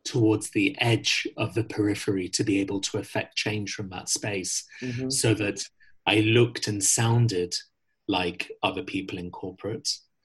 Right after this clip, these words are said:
Speaker 1: but I recognized that I was eventually stepping away into a role that would allow me to serve, as you said in the intro, governments and companies around the world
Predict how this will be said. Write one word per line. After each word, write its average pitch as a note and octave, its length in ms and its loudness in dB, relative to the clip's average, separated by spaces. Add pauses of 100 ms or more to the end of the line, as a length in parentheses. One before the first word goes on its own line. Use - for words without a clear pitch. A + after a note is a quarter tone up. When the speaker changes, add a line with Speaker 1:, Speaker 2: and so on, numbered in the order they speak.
(280)
Speaker 1:
but G#2 180 0
I G2+ 100 0
recognized G2 680 -4
that - 180 -6
I F#2+ 100 -4
was F2+ 260 -6 (100)
eventually G2+ 680 -4
stepping F#2+ 520 -4
away F#2 500 -8 (480)
into F#2+ 640 -4 (160)
a A2 100 0
role G2+ 400 0
that G2+ 120 -2
would G#2 180 -4
allow F#2+ 300 -2
me F#2 200 -8 (140)
to F#2 260 -2
serve, F#2 560 -2 (340)
as A#2+ 200 -2
you G2 80 0
said F#2+ 220 -2
in F2+ 100 -6
the F#2 80 -4
intro, F#2 340 -4
governments F2+ 720 -6
and F2 140 -12
companies F2+ 500 -8
around F2+ 280 -6
the F#2 60 0
world F#2+ 380 0